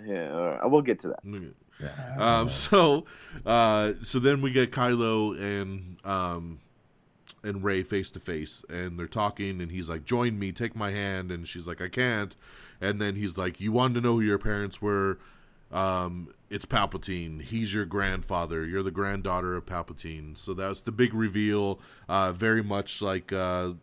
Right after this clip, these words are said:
Speaker 2: you know, Vader being like, "I'm your father" from the original trilogy. That's the big reveal, is that she is Palpatine's granddaughter.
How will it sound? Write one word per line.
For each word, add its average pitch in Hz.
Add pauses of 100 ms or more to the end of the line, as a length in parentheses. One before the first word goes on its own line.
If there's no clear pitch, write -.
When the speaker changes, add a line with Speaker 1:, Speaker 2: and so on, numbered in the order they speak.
(140)
Speaker 2:
you 101
know, 92
Vader 98
being 95
like, 90
"I'm 104
your 104
father" 90
from 95
the 92
original 92
trilogy. 92 (260)
That's 104
the 104
big 90
reveal, 92
is 90
that 85
she 104
is 92
Palpatine's 92
granddaughter. 98